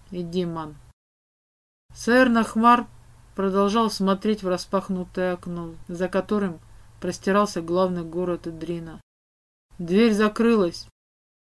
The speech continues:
и Нахмар позволил себе бессильно опустить плечи. Он помнил этого эдронильца, он видел его, окутанного славой победителя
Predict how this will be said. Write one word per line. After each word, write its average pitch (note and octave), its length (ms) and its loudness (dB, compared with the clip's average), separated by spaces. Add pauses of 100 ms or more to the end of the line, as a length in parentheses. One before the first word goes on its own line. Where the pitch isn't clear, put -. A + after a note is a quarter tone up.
и A3 80 4
Нахмар C4+ 640 8
позволил A3 600 4
себе G#3 260 2
бессильно G3+ 640 0
опустить F#3 460 -6
плечи. E3+ 600 -4 (540)
Он G#3 160 0
помнил G#3 560 4
этого F3 320 2
эдронильца, F#3+ 680 4 (540)
он A#3 220 6
видел A3+ 360 10
его, G3+ 480 4 (260)
окутанного F3+ 680 0
славой F#3+ 440 4
победителя E3 840 -4